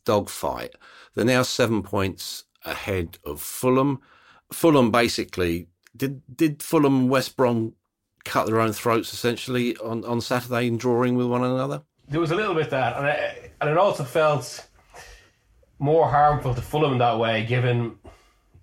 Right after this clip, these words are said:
Speaker 2: uh, I know the points gap isn't too great and their situation aren't that different,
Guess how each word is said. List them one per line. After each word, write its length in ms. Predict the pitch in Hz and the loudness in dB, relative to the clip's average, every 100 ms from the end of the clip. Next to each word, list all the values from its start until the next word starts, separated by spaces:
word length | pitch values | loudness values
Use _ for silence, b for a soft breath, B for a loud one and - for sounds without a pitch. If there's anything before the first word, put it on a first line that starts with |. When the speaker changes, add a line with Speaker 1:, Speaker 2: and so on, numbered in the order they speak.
| _ - | _ -18
Speaker 2:
uh, 140 | - - | -16 -6
I 80 | 147 | 0
know 160 | 165 160 | 2 2
the 80 | 123 | 0
points 340 | 151 143 127 | -2 0 0
gap 180 | 123 120 | 0 0
isn't 240 | 120 113 | -2 -2
too 120 | 117 | -4
great 580 | 113 120 131 127 143 - - | -4 -2 0 0 -2 -8 -8
and 300 | 117 104 110 | -6 -6 -6
their 120 | 107 | -6
situation 440 | 131 123 120 117 | -6 -2 -2 -2
aren't 160 | 117 110 | -4 -4
that 160 | 107 | -4
different, 380 | 131 131 101 101 | -4 -6 -6 -8